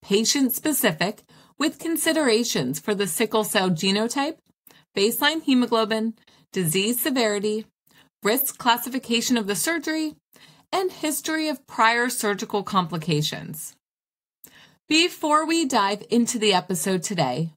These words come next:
we'd like to recognize Medtronic, a major corporate supporter of A P S F. Medtronic has generously provided unrestricted support to further our vision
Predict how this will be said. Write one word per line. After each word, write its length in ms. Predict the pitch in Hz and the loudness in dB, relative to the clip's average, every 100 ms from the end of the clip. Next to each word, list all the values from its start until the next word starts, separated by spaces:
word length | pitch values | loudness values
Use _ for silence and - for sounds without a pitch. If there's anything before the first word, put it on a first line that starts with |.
| - | -2
we'd 240 | 320 294 | 0 2
like 240 | 214 214 - | 0 0 -2
to 120 | 254 | -2
recognize 760 | 190 156 165 156 156 156 165 - - | 0 0 -2 -2 0 0 -4 -8 0
Medtronic, 680 | 220 233 - 202 160 143 - _ _ - _ - | 2 2 2 2 2 -2 -16 _ _ -20 _ -2
a 160 | 269 294 | 2 4
major 600 | 285 320 262 208 180 208 | 2 2 2 2 0 -4
corporate 480 | - 170 226 240 | 0 0 2 -2
supporter 600 | 339 269 277 202 190 190 - _ | -2 0 0 2 -2 -4 -10 _
of 200 | 240 220 196 | 0 0 0
A 160 | 208 | 0
P 140 | 196 190 | 2 0
S 200 | 170 156 | 2 2
F. 280 | - 156 - _ _ _ - - _ - | 0 -2 -20 _ _ _ -20 -20 _ -2
Medtronic 720 | 240 294 403 - 226 180 240 | 2 2 0 0 0 0 -4
has 260 | 262 285 - | -4 -4 -2
generously 600 | - 262 285 311 - 302 | 0 0 0 0 -2 -4
provided 680 | - 294 240 185 196 208 156 214 | -2 0 2 4 2 -2 -2 0
unrestricted 760 | 233 247 247 - 202 220 196 | 2 2 0 -2 -4 -4 -6
support 460 | 220 - 160 127 - _ - _ _ | -6 -6 -4 -6 -8 _ -20 _ _
to 240 | - 330 320 | 0 0 0
further 560 | - 269 269 285 269 | 2 2 2 0 0
our 320 | 208 214 226 214 | 0 2 0 0
vision 640 | 180 165 165 - 165 | 0 -2 -4 -8 -12